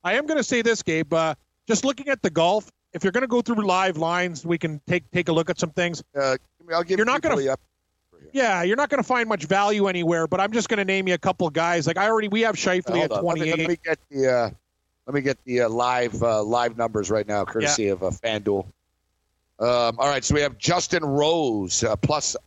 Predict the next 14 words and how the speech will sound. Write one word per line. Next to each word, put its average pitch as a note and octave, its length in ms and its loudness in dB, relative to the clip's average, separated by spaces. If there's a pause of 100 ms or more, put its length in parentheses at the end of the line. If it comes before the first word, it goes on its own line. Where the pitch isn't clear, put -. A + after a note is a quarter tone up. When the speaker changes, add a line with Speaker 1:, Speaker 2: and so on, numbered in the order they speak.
Speaker 2:
four C#3 320 2
thirty. B2+ 560 -2
He's C3 240 -2
favored C#3+ 400 -2
right G#2+ 260 0
now. G2+ 280 -4 (440)
Speaker 1:
That's C#3 140 -6
Speaker 2:
Rory E3 260 2
Speaker 1:
good. D#3 80 -6
Speaker 2:
McIlroy D3+ 600 0
is B2+ 160 -2
plus D3+ 260 -4
four C#3+ 280 0
seventy. B2+ 520 -2